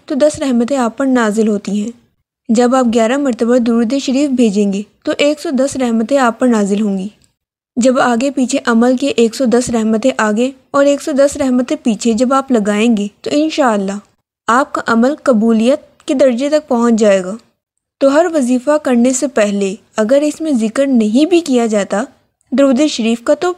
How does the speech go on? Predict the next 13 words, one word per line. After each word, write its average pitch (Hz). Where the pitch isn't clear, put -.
फिर 339
भी 330
दुरूद 247
शरीफ 269
लाजमी 220
पढ़ 220
लिया 202
करें, 190
रहमतों 277
की 349
भरमार 247
हो 240
जाएगी। 196